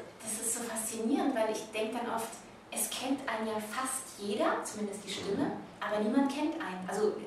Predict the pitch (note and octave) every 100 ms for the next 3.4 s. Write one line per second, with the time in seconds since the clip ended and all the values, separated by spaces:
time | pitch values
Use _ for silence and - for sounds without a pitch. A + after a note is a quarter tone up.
0 | - G#3+ G3+ - C4 A3+ G#3+ - A3+ -
1 | C#4 C4 B3 - - A3+ A3+ G3 - -
2 | - - - - B3 A#3+ - - - A3
3 | A3+ A#3 A3+